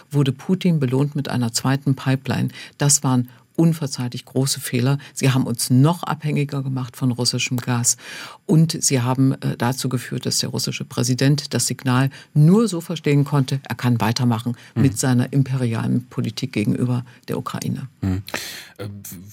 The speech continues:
Speaker 2: vorgeworfen und sehr umstritten ist ja auch ihre Rolle in Bezug auf eine mögliche nato-Mitgliedschaft der Ukraine, äh, die sie eher zurückhaltend betrachtet hat. Auch die nato-Mitgliedschaft an sich ist ein sehr umstrittenes Thema.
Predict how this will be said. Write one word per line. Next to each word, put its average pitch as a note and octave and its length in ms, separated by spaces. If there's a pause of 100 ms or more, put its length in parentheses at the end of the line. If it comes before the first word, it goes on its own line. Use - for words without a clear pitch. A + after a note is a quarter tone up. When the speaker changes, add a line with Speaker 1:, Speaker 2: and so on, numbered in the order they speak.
(160)
Speaker 2:
vorgeworfen A#2 640
und F#2+ 100
sehr G2 140
umstritten G#2 340
ist G#2 120
ja - 80
auch - 100
ihre G#2 180
Rolle G2+ 280
in G2+ 120
Bezug G#2 300
auf G2+ 180
eine G2+ 180
mögliche G#2 680
nato-Mitgliedschaft A2+ 1080
der G#2 140
Ukraine, A2+ 800
äh, G#2 220
die G2+ 160
sie G#2 200
eher G2+ 220
zurückhaltend G#2 640
betrachtet - 500
hat. G#2 200
Auch G#2 120
die G#2 120
nato-Mitgliedschaft G2 840
an F#2+ 140
sich A2+ 260
ist - 240
ein G2 240
sehr A2 220
umstrittenes A2+ 560
Thema. A#2+ 380